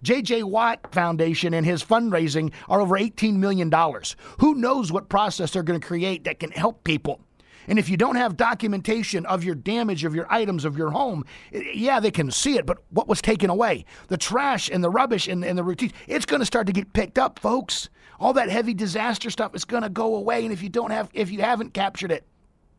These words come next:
it's gonna be real hard to demonstrate and, and to, to monitor claims that need to occur, things that need to happen, right? So please, for the love of all of what you're gonna be able to do,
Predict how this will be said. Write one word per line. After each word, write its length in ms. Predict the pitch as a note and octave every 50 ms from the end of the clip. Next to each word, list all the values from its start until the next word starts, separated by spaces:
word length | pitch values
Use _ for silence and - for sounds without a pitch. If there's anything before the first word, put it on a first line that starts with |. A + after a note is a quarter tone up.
| _ _ _ - - - - -
it's 100 | - -
gonna 100 | - A3+
be 80 | G3 G3+
real 140 | A3 A3 F#3
hard 300 | E3+ G3+ G#3 G#3 F3+ -
to 80 | - F3
demonstrate 600 | D3 D#3+ F#3 F#3+ F#3 D3 - - F3+ D#3 - -
and, 160 | D#3+ D#3+ D#3+
and 220 | - D#3+ D#3+ C#3+
to, 180 | - E3 D#3 C#3
to 240 | - - D3+ C#3 - - - -
monitor 420 | - F#3+ A3+ A#3 A3 G3+ - - E3+
claims 500 | - - - A3+ A#3+ A#3+ A3 F#3 D#3 B2
that 160 | E3+ E3 D#3+
need 180 | F3 G#3 F#3+ D3+
to 80 | F#3+
occur, 240 | F3+ - - G#3 F3+
things 340 | D3 - - C4 B3+ A3 D3+
that 140 | G#3+ G#3 F#3+
need 180 | G3+ A#3 G3+ D#3
to 80 | F3+
happen, 520 | - - G3 A3+ A#3 - - - D3 - - _ - - - - -
right? 160 | D#3+ E3+ F3
So 140 | - - F3+
please, 420 | - - - B3 B3 A3+ G#3 F3
for 140 | - - G3
the 80 | F3 F3
love 500 | F3 F3+ G3 A#3+ B3 B3 C4 B3+ G#3+ F3+
of 140 | G3 F3 E3 -
all 280 | - A3 A#3 A#3+ B3 A3+
of 120 | G#3 E3
what 200 | E3+ G#3+ D#3+ -
you're 80 | G3+ F3+
gonna 140 | F#3+ G3+ F#3
be 80 | F#3+
able 140 | F#3+ F3+ F#3+
to 60 | F#3
do, 180 | F3+ A#3 B3